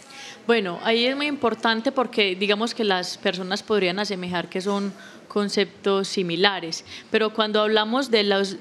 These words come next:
de los desperdicios, eh, son esos alimentos que pueden, nosotros podemos generar o adquirir en los supermercados o al productor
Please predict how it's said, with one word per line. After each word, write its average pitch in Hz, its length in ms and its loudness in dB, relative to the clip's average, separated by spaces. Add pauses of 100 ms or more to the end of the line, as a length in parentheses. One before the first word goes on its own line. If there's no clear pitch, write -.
de 196 100 2
los 185 240 2
desperdicios, 247 960 2 (480)
eh, 190 380 2 (140)
son 226 380 2
esos 262 280 -2
alimentos 247 880 2 (760)
que 202 200 2 (200)
pueden, 262 440 6
nosotros 233 380 2
podemos 226 420 2
generar 196 460 2
o 247 60 4
adquirir 190 480 2
en 208 100 2
los 220 80 4
supermercados 190 760 -2
o 247 60 2
al 240 100 0
productor 262 680 2